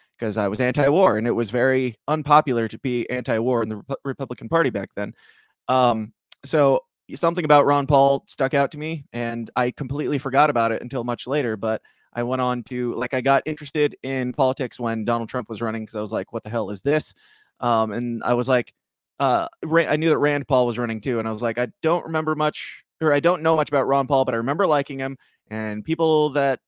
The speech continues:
I like who look into the stuff more than me like him. So let's look at Rand Paul. And I started following that. Um,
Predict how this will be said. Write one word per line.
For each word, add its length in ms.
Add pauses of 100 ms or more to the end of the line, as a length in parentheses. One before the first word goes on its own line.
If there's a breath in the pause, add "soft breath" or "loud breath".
(240)
I 100
like 460
who 280
look 160
into 140
the 80
stuff 260
more 160
than 120
me 200 (320)
like 180
him. 280
So 640
let's 200
look 140
at 80
Rand 280
Paul. 300 (180)
And 380 (140)
I 200 (140)
started 280
following 320
that. 240 (540 soft breath)
Um, 360